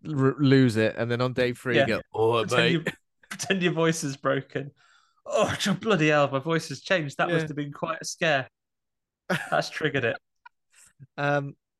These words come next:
Speaker 1: so yeah, they let the boy in. Um, obviously, understandably, Don is like, Don is probably, like, the most, um, s-, like, a, like, um, worried about the whole situation, isn't he? He's like,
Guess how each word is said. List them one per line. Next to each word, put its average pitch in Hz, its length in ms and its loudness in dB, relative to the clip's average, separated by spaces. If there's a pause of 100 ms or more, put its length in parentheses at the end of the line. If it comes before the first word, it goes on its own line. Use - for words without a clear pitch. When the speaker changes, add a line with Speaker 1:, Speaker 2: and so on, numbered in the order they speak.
(160)
Speaker 1:
so 156 120 -4
yeah, 127 100 4
they 131 100 2
let 156 140 0
the 127 80 -6
boy 123 280 -2 (100)
in. 120 200 -10 (220)
Um, 110 580 -6 (260)
obviously, 117 520 -6 (420)
understandably, 113 840 -4
Don 113 260 -2
is 104 120 -10
like, 101 260 -6 (640)
Don 190 160 4
is 156 100 -2
probably, 139 220 2
like, 120 140 0
the 127 80 -4
most, 127 580 -6 (100)
um, 104 460 -6 (1080)
s-, - 180 -16 (160)
like, 110 180 -2
a, 110 120 -2 (320)
like, 101 340 -6
um, 101 540 -4
worried 107 420 -4
about 95 240 -6
the - 60 -10
whole 107 160 -8
situation, 101 540 -6
isn't 92 200 -8
he? 98 80 -8
He's 95 140 -10
like, 98 320 -10